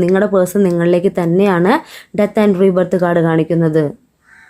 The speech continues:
മനസ്സിലായോ? എന്നെ കണ്ടുകൊണ്ടിരിക്കുന്ന എൻ്റെ വ്യൂവേഴ്സിന് വേണ്ടിയിട്ട് എനിക്ക് കിട്ടിയിരിക്കുന്ന യൂണിവേഴ്സിൻ്റെ മെസ്സേജ് കാർഡ്സ് ആണിത്. ഇത് നിങ്ങളുടെ എനർജിയും നിങ്ങളുടെ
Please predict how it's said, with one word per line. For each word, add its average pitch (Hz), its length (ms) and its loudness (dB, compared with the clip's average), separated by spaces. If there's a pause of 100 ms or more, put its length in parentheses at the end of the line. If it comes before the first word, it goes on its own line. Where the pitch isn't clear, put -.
(1120)
മനസ്സിലായോ? 180 680 2 (3250)
എന്നെ 208 140 0
കണ്ടുകൊണ്ടിരിക്കുന്ന 190 760 0
എൻ്റെ 175 160 -2
വ്യൂവേഴ്സിന് 180 640 -2
വേണ്ടിയിട്ട് 160 460 -2 (380)
എനിക്ക് 196 300 0
കിട്ടിയിരിക്കുന്ന 175 600 0
യൂണിവേഴ്സിൻ്റെ 175 500 0
മെസ്സേജ് 170 460 -2
കാർഡ്സ് 160 360 -6
ആണിത്. 156 400 0 (460)
ഇത് 220 160 2 (100)
നിങ്ങളുടെ 185 480 2 (800)
എനർജിയും 185 640 0
നിങ്ങളുടെ 196 300 2